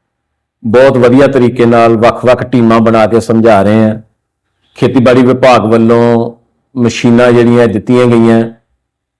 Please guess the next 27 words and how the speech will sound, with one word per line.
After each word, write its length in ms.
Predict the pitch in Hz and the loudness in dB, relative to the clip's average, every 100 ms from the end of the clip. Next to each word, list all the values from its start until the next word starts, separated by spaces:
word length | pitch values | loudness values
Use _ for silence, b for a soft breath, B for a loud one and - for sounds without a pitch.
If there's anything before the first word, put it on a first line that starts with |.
| _ _ 131 | _ _ -4
ਮਸ਼ੀਨਾਂ 520 | 120 131 127 131 131 | -2 0 2 2 2
ਦੀ 460 | 139 139 143 143 143 143 - | 2 2 4 2 0 -4 -8
ਕਿਸਾਨ 400 | 127 131 127 131 | -4 0 0 2
ਵਾਈਜ਼ 380 | 127 131 120 120 | 2 2 0 0
ਮੈਪਿੰਗ 400 | 113 107 123 123 | -2 0 -2 -2
ਕੀਤੀ 280 | 123 135 | -2 0
ਹੋਈ 300 | 120 117 117 | 0 0 2
ਆ। 280 | 117 113 120 - | 2 0 -4 -12
ਜਿਸ 340 | 139 104 143 143 | -10 -2 -2 0
ਕਿਸਾਨ 420 | 151 143 123 127 | -4 -2 0 2
ਨੂੰ 600 | 127 127 123 123 123 - _ _ _ - | 2 2 0 -2 -4 -16 _ _ _ -2
ਕਿਸ 220 | 160 160 | -2 2
ਮਸ਼ੀਨ 380 | 165 139 139 131 | 0 0 0 2
ਦੀ 100 | 135 | 2
ਜ਼ਰੂਰਤ 460 | 127 120 117 117 | 2 2 0 0
ਆ, 380 | 117 117 107 - 139 | 2 2 0 -4 -4
ਉਹ 180 | 139 | -2
ਸਾਡਾ 320 | 127 127 110 110 | 0 0 0 0
ਵਿਭਾਗ 600 | 113 110 113 104 101 104 | 0 0 0 2 0 -2
ਉਹਨਾਂ 420 | 110 117 113 117 | -4 -2 -2 0
ਨੂੰ 440 | 110 110 107 110 - | 0 0 -2 -6 -6
ਮੁਹੱਈਆ 380 | 110 107 104 104 | -4 0 0 0
ਕਰਵਾ 340 | 104 98 101 | 0 0 2
ਰਿਹਾ। 320 | 110 117 98 - _ _ _ _ _ _ _ _ _ _ _ _ _ _ _ _ _ _ _ _ _ | 2 2 -2 -8 _ _ _ _ _ _ _ _ _ _ _ _ _ _ _ _ _ _ _ _ _
ਸਿੱਟੇ 400 | - - 139 160 | -12 -6 -2 2
ਵਜੋਂ 340 | 160 151 156 147 | 2 2 2 0
ਅਸੀਂ 540 | 147 135 131 131 | 0 0 0 -4